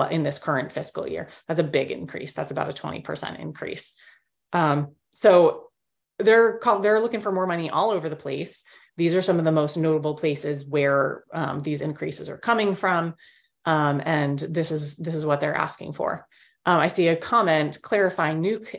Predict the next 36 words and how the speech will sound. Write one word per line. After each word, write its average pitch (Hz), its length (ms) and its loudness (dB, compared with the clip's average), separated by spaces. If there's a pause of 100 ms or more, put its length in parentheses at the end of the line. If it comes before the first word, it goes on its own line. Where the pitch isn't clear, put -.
(100)
on 185 180 4
Pentagon 170 440 0
and 170 240 0
in 160 100 -2
addition. 147 380 -4
Yes. 160 240 0
So 190 120 6
the 175 140 2
thirty, 269 480 2
so - 260 -2
the, 175 280 2 (640)
um, 147 420 2
thirty-two 285 560 2
billion 202 320 2
for 190 160 -4
nukes 175 260 -6
in 165 80 -4
this 151 160 -4
first 180 300 -2
bullet, 196 380 2
that's 180 280 2 (260)
in 185 80 4
the 175 80 0
Department 147 380 -2
of 139 60 -2
Energy. 139 480 -6
Those 175 180 2
are 185 60 6
the 180 120 4
actual 156 360 2
nuclear 147 640 0 (120)
weapons. - 760 -4
Those 156 160 0
are 151 40 0
the 156 60 -2
warheads. - 680 -6